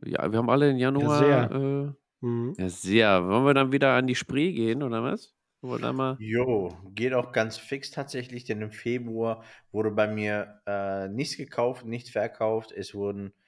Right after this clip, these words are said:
Speaker 3: ganz fleißig nur Eldar und, äh,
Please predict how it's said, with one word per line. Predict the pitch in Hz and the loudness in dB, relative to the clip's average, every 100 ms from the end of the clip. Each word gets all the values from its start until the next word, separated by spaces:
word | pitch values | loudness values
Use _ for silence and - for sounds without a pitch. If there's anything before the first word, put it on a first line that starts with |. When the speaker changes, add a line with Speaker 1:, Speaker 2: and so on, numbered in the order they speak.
| _ _ _ _ | _ _ _ _
Speaker 3:
ganz | - 127 127 | -4 -2 -4
fleißig | - 107 110 113 101 | 0 0 0 -2 -10
nur | 107 107 - | -6 -6 -4
Eldar | 98 110 107 107 107 104 - | -4 -2 2 2 2 -2 -8
und, | 98 98 98 95 95 - - | -6 -6 -6 -8 -10 -14 -8
äh, | 92 90 90 90 87 | -6 -4 -4 -4 -4